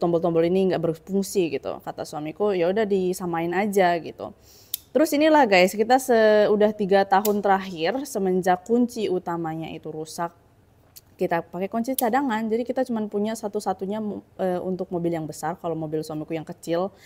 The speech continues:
sama mobil aku itu ada, masih ada dua kuncinya. Alhamdulillah masih belum ada yang rusak karena memang hanya kita yang pakai, bukan pakai karyawan. Jadi kita lebih take care gitu. Tapi ini dia mobil yang selalu pakai karyawan dan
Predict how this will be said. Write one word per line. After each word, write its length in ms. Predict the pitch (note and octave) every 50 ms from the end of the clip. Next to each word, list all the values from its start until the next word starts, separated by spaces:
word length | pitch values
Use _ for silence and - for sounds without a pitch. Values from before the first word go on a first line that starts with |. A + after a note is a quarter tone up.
| - - -
sama 320 | _ - F#3 E3+ D#3+ D#3
mobil 240 | E3 D#3+ E3 E3 -
aku 240 | - D#3+ - F#3 F#3
itu 120 | F#3 G3+ G3
ada, 120 | F3+ E3 D#3
masih 240 | D#3+ D#3+ D#3+ - D#3
ada 160 | D#3+ D#3 D3+
dua 240 | D3+ D3 D3 - -
kuncinya. 560 | - - D3 C#3+ - - C#3 C#3+ - - - - -
Alhamdulillah 560 | - D3+ D3+ D3 C#3+ C#3+ C#3 D3 D#3 E3+ F#3
masih 640 | F#3+ E3 D3+ D#3 - - - E3 D#3 D3+ D3+ D#3 - _ _ - _ _ _ _ _ _ -
belum 160 | G3 G#3+ F3+
ada 160 | G3 G3+ G#3
yang 160 | G#3 G#3 G3+
rusak 400 | F#3+ F#3+ G3 - - F#3 E3+ G3+ - _ _ _ _ _ _ _ _ -
karena 240 | F#3 F3 F3+ F#3+ G3
memang 200 | F3+ F3 D#3+ E3+
hanya 160 | F3 E3 E3 D#3
kita 240 | D#3 E3+ - D#3
yang 80 | D#3 D#3+
pakai, 320 | - D3+ D3 - E3 -
bukan 320 | F3+ E3 - D#3 D#3 D3+ D3+
pakai 240 | - D#3 - E3 -
karyawan. 640 | - D#3+ D#3+ D#3+ D3 C#3 C3+ C3+ C3+ D#3 F#3+ G3+ - _ _ _
Jadi 200 | - D#3+ D3+ D3+
kita 240 | - E3 - E3 D#3
lebih 160 | D3+ D3 D#3
take 320 | - - D3+ D3+ D#3 _ -
care 240 | E3 E3 D#3+ D#3 D#3
gitu. 400 | D#3 D3+ D3 - C#3+ F#3+ A3+ - _ - - - - - _ _ _
Tapi 240 | - G3+ A3+ A#3+ A3
ini 80 | A3 G#3
dia 240 | G#3 G3+ F3+ E3+
mobil 320 | F3 F3 F3 F3 F#3+ G3+ G3
yang 80 | G3
selalu 160 | G3 F#3+ F3+ F#3
pakai 320 | F3+ F3+ F3 F#3 F3 -
karyawan 800 | E3+ E3+ E3+ D#3+ D#3 D#3 D#3+ E3+ F#3 G3 G3+ G#3 G#3+ A3 G#3 F3+
dan 560 | E3+ E3 D#3+ D#3+ D#3+ D#3+ D#3+ D#3+ D#3 D#3 -